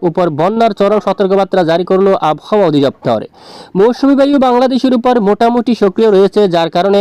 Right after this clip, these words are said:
আবারও আগামী চব্বিশ ঘন্টার মধ্যে দেশের বেশ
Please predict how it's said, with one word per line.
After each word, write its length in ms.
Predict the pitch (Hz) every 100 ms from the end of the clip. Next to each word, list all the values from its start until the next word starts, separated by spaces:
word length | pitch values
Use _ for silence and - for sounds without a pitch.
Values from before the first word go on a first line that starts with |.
| 190
আবারও 360 | 175 202 214
আগামী 360 | 214 180 190 202
চব্বিশ 340 | - 175 180 220
ঘন্টার 340 | 190 190 202
মধ্যে 340 | 175 156 160 185 170 185 - _ 147
দেশের 240 | 165 190
বেশ 180 | 156 196